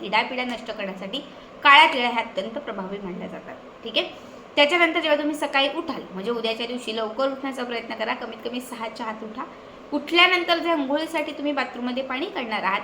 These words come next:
तर त्यामध्ये ही पोटली घेऊन जा, ही पुडी घेऊन जा काळ्या तिळांची आणि हे काळे तिळ त्या अंघोळीच्या पाण्यात घाला. त्यामध्ये एक अर्धा ग्लास,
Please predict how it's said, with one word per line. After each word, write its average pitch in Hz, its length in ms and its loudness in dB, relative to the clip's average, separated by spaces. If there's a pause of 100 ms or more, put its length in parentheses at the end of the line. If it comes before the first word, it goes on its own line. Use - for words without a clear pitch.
(380)
तर 285 100 6 (140)
त्यामध्ये 311 500 8
ही 269 140 -2
पोटली 269 400 -4
घेऊन 302 380 -2
जा, 190 140 -2
ही 196 160 -8
पुडी 254 300 -2
घेऊन 285 280 2
जा 285 80 0
काळ्या 214 240 0
तिळांची 196 380 -6
आणि 269 180 -2
हे 262 100 -4
काळे 226 360 2
तिळ 269 120 0
त्या 269 160 -4
अंघोळीच्या 214 440 -6
पाण्यात 196 320 -4
घाला. 185 260 -10 (680)
त्यामध्ये 294 420 10 (160)
एक 269 200 0
अर्धा 240 420 6 (420)
ग्लास, 247 340 6